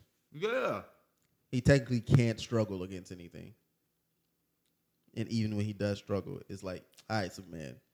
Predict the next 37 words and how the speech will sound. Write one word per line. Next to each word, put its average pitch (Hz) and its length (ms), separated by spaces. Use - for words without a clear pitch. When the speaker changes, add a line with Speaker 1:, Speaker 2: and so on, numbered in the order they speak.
Speaker 2:
stop 131 200
being 123 160
a 107 40
dickhead 101 560
and 98 160
get 107 160
shit 98 220
done." 92 260
His 170 180
only, 165 440
his 196 160
only 190 180
weakness 139 360
is 113 280
he 131 120
can't 139 340
save 117 300
everyone 90 520
at 107 160
once. - 440
And 117 120
then 123 160
they'll 120 140
be 113 80
like, 113 220
"Oh, 127 160
wait, 123 320
he 131 100
can 117 140
be 110 80
fast 110 320
enough 98 120
to 92 60
save 98 300
everyone 87 340
at 71 100
once." 87 380